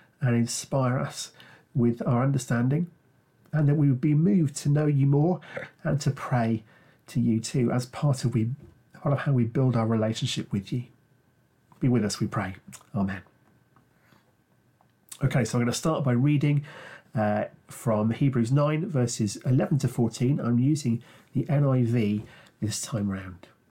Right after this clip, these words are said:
"But when Jesus Christ came as high priest of the good things that are now already here, he went through the greater and more perfect tabernacle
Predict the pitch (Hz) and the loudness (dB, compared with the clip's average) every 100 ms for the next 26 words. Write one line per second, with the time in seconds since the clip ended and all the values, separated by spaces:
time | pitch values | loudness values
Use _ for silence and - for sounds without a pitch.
0 | _ _ _ _ _ _ _ _ _ _ | _ _ _ _ _ _ _ _ _ _
1 | _ _ _ _ _ - - 165 143 160 | _ _ _ _ _ -18 -6 -2 2 2
2 | 165 185 208 214 208 - 190 120 - - | 2 2 2 2 0 -2 -2 0 -2 -6
3 | - 151 110 113 - 139 123 123 170 117 | -2 0 2 0 -2 0 0 0 0 0
4 | - - - - - 131 127 127 180 - | -2 -12 -18 -20 -4 0 2 2 2 0
5 | - 139 117 - 127 120 135 139 131 131 | 0 0 0 -2 -2 0 0 0 0 2
6 | 127 127 123 120 - 170 104 131 - - | 2 2 0 -2 2 2 2 -4 -10 -20
7 | _ _ _ - 170 220 - 180 151 135 | _ _ _ 0 2 2 0 0 2 0
8 | 180 196 196 196 - 139 139 160 151 - | 0 0 0 0 0 0 2 2 0 -4
9 | - 208 185 - 107 - - - 139 113 | -6 -2 -2 0 -6 -6 -10 -4 -2 0
10 | 101 - 120 | -4 -4 -4